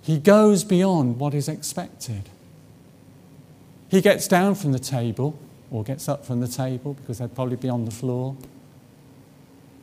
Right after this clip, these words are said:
goes over, takes off his outer coat, wraps a towel around his waist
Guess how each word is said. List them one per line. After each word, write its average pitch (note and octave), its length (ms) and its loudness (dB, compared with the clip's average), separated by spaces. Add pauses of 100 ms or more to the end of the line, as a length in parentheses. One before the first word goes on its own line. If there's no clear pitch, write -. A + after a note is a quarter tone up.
(480)
goes D3+ 240 2
over, A#2+ 480 0 (840)
takes D#3 320 -6
off C3+ 260 -2
his A#2 140 -4
outer C3 320 -4
coat, A#2+ 420 -6 (2000)
wraps D#3 420 -2
a C#3 60 0
towel B2+ 560 -2
around A#2 320 -4
his A#2 160 -6
waist A#2 640 -10